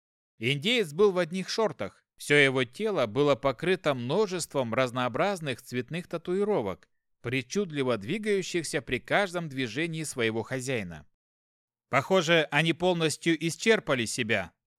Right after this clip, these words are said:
так и не выяснив, кто же сильнее при помощи дара, и теперь сошлись в рукопашной. А я никогда не верил Борову, который говорил, что такие случаи нередки на поле боя,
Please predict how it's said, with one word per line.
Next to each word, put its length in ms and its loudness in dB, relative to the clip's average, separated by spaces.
так 160 0
и 80 2
не 100 2
выяснив, 600 0
кто 180 2
же 120 0
сильнее 520 2
при 140 -2
помощи 420 -2
дара, 420 2
и 240 2
теперь 400 0
сошлись 500 -2
в 40 -16
рукопашной. 800 0
А 140 -4
я 220 6
никогда 460 0
не 120 -4
верил 360 0
Борову, 600 0
который 360 -2
говорил, 480 4
что 180 -6
такие 400 -2
случаи 540 0
нередки 580 -4
на 140 -4
поле 280 -4
боя, 400 -4